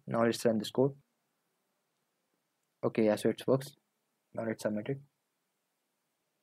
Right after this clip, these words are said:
Yeah, so it works perfectly, and, uh, this was my solution for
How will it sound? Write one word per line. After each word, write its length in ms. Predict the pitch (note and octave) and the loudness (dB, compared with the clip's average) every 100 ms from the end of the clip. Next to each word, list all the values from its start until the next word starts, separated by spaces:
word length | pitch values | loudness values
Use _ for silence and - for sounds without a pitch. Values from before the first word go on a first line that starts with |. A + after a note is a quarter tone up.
| _ _ _ _ _ _ _ _ _ _ _ _ _ _ _ _ _ _ _ _ _ _ _ - - | _ _ _ _ _ _ _ _ _ _ _ _ _ _ _ _ _ _ _ _ _ _ _ -14 0
Yeah, 260 | B2 A2 | 4 4
so 140 | G#2+ A#2+ | 6 4
it 160 | A2+ | 6
works 180 | A#2+ A2+ | 4 6
perfectly, 520 | A#2+ - A2+ D#3 D#3 - - | 4 6 6 8 6 0 -2
and, 300 | G#2+ G#2+ G#2+ | 2 4 6
uh, 120 | G#2 G#2 - - _ - | 4 2 -6 -20 _ 2
this 160 | B2+ - | 4 10
was 140 | C3 | 10
my 80 | C3+ | 10
solution 420 | C3+ A#2+ A#2 C3+ | 6 6 6 4
for 360 | - B2 A#2+ | 10 12 12